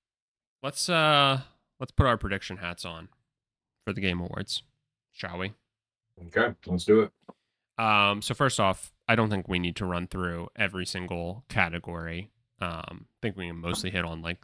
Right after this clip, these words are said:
Speaker 1: the major ones.
Speaker 2: Yeah.
Speaker 1: Uh, and also, just worth calling out that if you're listening to this the day this episode comes out,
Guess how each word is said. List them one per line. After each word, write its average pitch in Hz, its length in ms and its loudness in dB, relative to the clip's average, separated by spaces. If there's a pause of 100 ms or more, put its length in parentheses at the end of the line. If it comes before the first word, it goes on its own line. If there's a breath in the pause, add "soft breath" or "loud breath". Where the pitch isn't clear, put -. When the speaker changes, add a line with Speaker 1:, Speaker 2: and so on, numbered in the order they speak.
Speaker 1:
the 90 80 -4
major 85 420 -8
ones. 87 500 -10 (520)
Speaker 2:
Yeah. 85 300 4 (120)
Speaker 1:
Uh, 87 380 -2
and 101 120 0
also, 95 580 2 (140)
just - 200 -4
worth 107 160 0
calling 85 280 -4
out 85 200 -4 (100)
that 87 200 0 (260)
if - 120 -12
you're 110 120 -2
listening 147 280 -4
to - 80 -6
this 104 160 -4
the 92 160 -4
day 110 280 2
this 135 200 -2
episode 110 360 -2
comes 85 240 -8
out, 87 300 -2